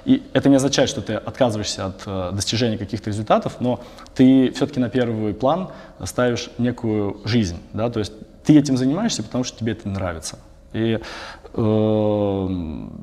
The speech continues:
вот, собственно, если так вот, э, отвечать на этот вопрос, то просто, просто живу. Куда в-, куда в-, вытечет, туда и вытечет.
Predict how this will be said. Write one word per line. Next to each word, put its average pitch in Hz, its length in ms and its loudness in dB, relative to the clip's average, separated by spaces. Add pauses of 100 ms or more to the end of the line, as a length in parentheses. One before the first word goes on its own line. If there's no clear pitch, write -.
(640)
вот, 143 280 2
собственно, 127 400 0
если 113 300 -2
так 104 220 -2
вот, 98 200 -8
э, 87 460 -6
отвечать - 320 -4
на 113 60 0
этот 92 120 -4
вопрос, 139 280 0
то 107 140 -8
просто, 131 500 0
просто 165 300 0
живу. 107 280 -2
Куда 135 260 4
в-, 143 220 -2
куда 151 240 0
в-, 123 640 -4
вытечет, 139 360 -4
туда 101 180 -4
и 98 60 -4
вытечет. - 380 -10